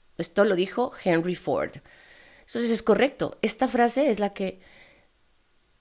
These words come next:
señala claramente lo que estamos hablando ahora. Si crees que puedes o como, o, o si crees que no puedes, estás en lo correcto. Entonces, finalmente, sí que lo podemos todo.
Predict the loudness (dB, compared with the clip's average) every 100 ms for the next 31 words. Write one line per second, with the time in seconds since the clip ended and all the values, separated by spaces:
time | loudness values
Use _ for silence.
0 | -10 -2 2 6 6 6 2 4 6 6
1 | 2 2 0 0 -4 -4 -2 0 -2 -2
2 | -4 -6 -8 -8 -4 0 0 0 -4 0
3 | 0 0 -2 -2 0 0 -2 -4 -4 -6
4 | 0 0 0 -4 0 0 0 -4 _ -12
5 | -4 0 0 -2 -6 -10 -14 -18 -20 _
6 | _ _ -20 -20 _ _ -6 6 8 10
7 | 8 6 6 -2 -2 -2 0 0 2 2
8 | 4 4 0 0 -2 -2 -6 -8 -10 -14